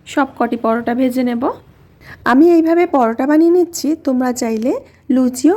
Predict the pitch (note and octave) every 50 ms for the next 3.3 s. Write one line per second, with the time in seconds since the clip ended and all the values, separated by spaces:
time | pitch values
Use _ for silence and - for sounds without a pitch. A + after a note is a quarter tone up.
0 | A4 G4 C4+ A#3+ A#3 A3+ A3 G#3+ G#3 - A3+ - A3+ - - - - - D4+ C#4+
1 | C#4+ D#4+ D4+ - - D#4+ D4+ C#4 A#3+ A#3+ - B3+ B3+ B3+ C4 D4 D4+ D4 D#4+ D#4
2 | D4 - C#4+ C4 B3+ B3+ C4 C4 B3+ C4 - C#4 B3 A#3+ B3+ C#4+ G4 - - -
3 | - - - - A3+